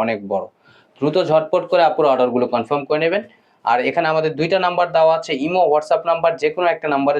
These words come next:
যোগাযোগ করে অর্ডারগুলো কনফার্ম করে নেবেন। এখন চলে যাবো নেক্সট আরেকটা কালারে। দেখেন এই কালারটাও খুবই সুন্দর, এটা হচ্ছে মেরুন কালারের ভিতরে। দেখেন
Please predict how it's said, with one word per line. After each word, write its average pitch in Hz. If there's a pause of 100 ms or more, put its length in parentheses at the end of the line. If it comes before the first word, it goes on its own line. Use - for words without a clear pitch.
যোগাযোগ 117
করে 131
অর্ডারগুলো 117
কনফার্ম 113
করে 101
নেবেন। 90 (500)
এখন 139
চলে 156
যাবো 151 (120)
নেক্সট 160 (140)
আরেকটা 135
কালারে। 101
দেখেন 101 (1700)
এই 123
কালারটাও 135
খুবই 139
সুন্দর, 143
এটা -
হচ্ছে 123 (160)
মেরুন 139
কালারের 101
ভিতরে। 98 (1160)
দেখেন 104